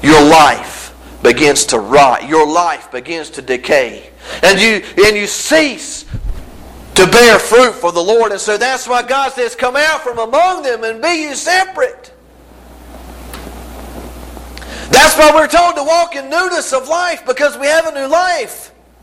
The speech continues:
We have a changed life, a different life. But as long as we live a dirty life, we'll continue to live in a barren life. The second thing, the reason why I must abide in Christ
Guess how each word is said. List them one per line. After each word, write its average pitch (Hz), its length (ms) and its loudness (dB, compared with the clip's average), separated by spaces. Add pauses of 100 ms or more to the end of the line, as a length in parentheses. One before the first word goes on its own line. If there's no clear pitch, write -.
(1400)
We - 60 2
have 302 180 6
a - 100 0
changed 330 440 -4
life, 254 300 -6
a 262 100 -4
different 339 480 -4
life. 175 600 -6 (1040)
But 127 100 0
as 143 120 4
long 202 220 6
as 190 100 0
we 202 120 2
live 202 180 0
a 202 40 -2
dirty 175 280 0
life, 113 520 -10 (220)
we'll 135 100 4
continue 127 480 -2
to 113 100 -4
live 117 200 0
in 113 60 -4
a 110 60 -6
barren 113 380 -2
life. 107 480 -12 (3250)
The 175 80 2
second 160 380 2
thing, 131 320 -2
the 139 80 -12
reason 127 300 -2
why 131 200 0
I - 20 -6
must 131 280 -8
abide 127 320 0
in 113 120 -14
Christ 123 600 -8